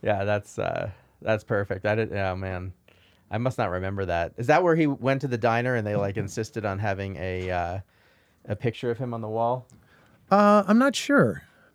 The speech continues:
Speaker 2: Not
Speaker 1: Hey,
Speaker 2: sure.
Speaker 1: look who's here. It's Spanky.
Speaker 2: Yeah.
Speaker 1: What's up, man?
Speaker 2: That's okay. We'll catch up with you in a bit, man.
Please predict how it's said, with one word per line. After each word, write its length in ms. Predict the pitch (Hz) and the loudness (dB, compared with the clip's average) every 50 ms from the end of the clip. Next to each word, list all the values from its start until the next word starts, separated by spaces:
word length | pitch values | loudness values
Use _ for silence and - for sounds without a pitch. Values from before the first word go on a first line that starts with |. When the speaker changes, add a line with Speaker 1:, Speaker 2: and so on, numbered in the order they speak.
| _ - | _ -6
Speaker 2:
Not 160 | 196 196 - | -6 -4 -4
Speaker 1:
Hey, 80 | - | 0
Speaker 2:
sure. 220 | 208 208 190 135 107 | 4 4 6 6 4
Speaker 1:
look 140 | 170 160 147 | 2 0 -2
who's 160 | 170 165 156 | -4 -4 0
here. 220 | - 190 190 185 170 | 0 2 4 4 2
It's 160 | 147 - - | 2 0 -2
Spanky. 500 | - 170 175 185 180 - 175 139 110 98 - - | -2 0 2 2 0 0 0 0 0 -2 -6 -8
Speaker 2:
Yeah. 420 | - 151 220 - 143 117 90 85 - - _ _ _ _ _ _ _ _ _ _ _ _ _ _ _ _ _ _ - | -8 -8 -6 -4 -4 -4 -6 -8 -12 -16 _ _ _ _ _ _ _ _ _ _ _ _ _ _ _ _ _ _ -12
Speaker 1:
What's 200 | 156 160 156 - | -12 -10 -4 -2
up, 160 | 214 202 - | -2 -2 -2
man? 340 | 170 165 175 190 202 208 202 - | -2 -4 -4 -4 -4 -6 -8 -8
Speaker 2:
That's 160 | 220 196 - | -6 0 0
okay. 260 | 208 - - 226 165 123 | 0 4 4 4 4 4
We'll 120 | 113 156 | 2 0
catch 260 | - - 233 - - | -2 -2 -2 2 4
up 100 | 247 226 | 4 4
with 100 | 214 196 | 6 6
you 80 | 202 196 170 | 6 6 6
in 60 | 165 | 6
a 20 | 165 | 6
bit, 240 | 147 190 190 151 | 6 6 4 4
man. 300 | - 135 131 127 139 131 | 4 0 0 0 0 -2